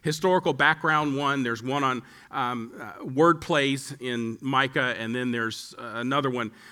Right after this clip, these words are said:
that deals with just the entire message of Micah and putting it together. Here's what Bruce Wilkinson says for the whole book. Micah prophesied during a period of intense social injustice in Judah.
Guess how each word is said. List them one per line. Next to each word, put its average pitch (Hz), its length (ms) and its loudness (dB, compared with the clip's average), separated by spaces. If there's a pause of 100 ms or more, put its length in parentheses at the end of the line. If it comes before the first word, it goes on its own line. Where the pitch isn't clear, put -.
that 139 180 -4
deals 156 260 0
with 135 120 -2
just 156 220 -6
the 135 100 0
entire 123 400 0
message 113 460 -4
of 104 100 -8
Micah 104 320 -4
and 87 120 -8
putting 101 300 -6
it - 80 -14
together. 85 340 -10
Here's 226 220 2
what 220 140 2 (260)
Bruce 190 260 6
Wilkinson 151 480 0
says 127 320 -2
for 135 120 -4
the 120 80 -2
whole 131 200 2
book. 110 320 -8 (800)
Micah 247 340 6
prophesied 180 540 2
during 147 220 0
a 139 40 -2
period 165 340 2
of 135 60 -2
intense 131 400 -2
social 190 440 0
injustice 131 520 -4
in 151 120 -2
Judah. 143 360 -2